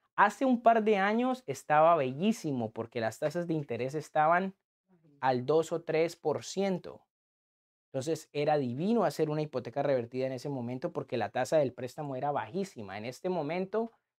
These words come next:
las tasas están al cinco o siete por ciento. So, el préstamo va a aumentar mucho. Ahora, anteriormente, cuando se crearon esas hipotecas revertidas, se hicieron contratos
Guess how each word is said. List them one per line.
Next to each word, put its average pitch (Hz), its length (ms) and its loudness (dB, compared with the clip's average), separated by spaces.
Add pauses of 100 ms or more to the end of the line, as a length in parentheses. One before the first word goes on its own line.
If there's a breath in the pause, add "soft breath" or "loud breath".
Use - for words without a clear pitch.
(100)
las 117 180 -6
tasas 151 340 -2
están 135 340 -8
al 143 140 -6
cinco 151 380 -6
o 135 60 -2
siete 156 340 -6
por 113 200 -14
ciento. 175 460 -10 (1120)
So, 139 180 2
el 117 120 0
préstamo 135 520 -4
va 147 340 2
a - 120 -10 (260)
aumentar 139 760 0
mucho. 143 600 -2 (600)
Ahora, 165 500 4 (540)
anteriormente, 214 920 4
cuando 175 260 0
se 147 140 -6
crearon 147 360 2
esas 175 220 -4
hipotecas 156 440 0
revertidas, 143 800 0
se - 180 -4
hicieron 180 360 2
contratos 156 800 0